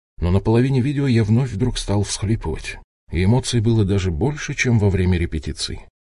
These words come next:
Я не плакал так на глазах у множества людей, наверное, со времен начальной школы. Что со мной? Почему я не могу остановить слезы? Разве я уже не наплакался до того? Чем больше я старался не плакать, тем сильнее я всхлипывал.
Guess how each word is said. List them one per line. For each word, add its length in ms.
Я 180
не 80
плакал 380
так 180
на 100
глазах 400
у 60
множества 440
людей, 420
наверное, 560
со 140
времен 360
начальной 440
школы. 420
Что 260
со 140
мной? 240
Почему 260
я 60
не 60
могу 240
остановить 420
слезы? 420
Разве 280
я 80
уже 180
не 80
наплакался 560
до 120
того? 340
Чем 180
больше 260
я 40
старался 420
не 100
плакать, 440
тем 160
сильнее 400
я 60
всхлипывал. 640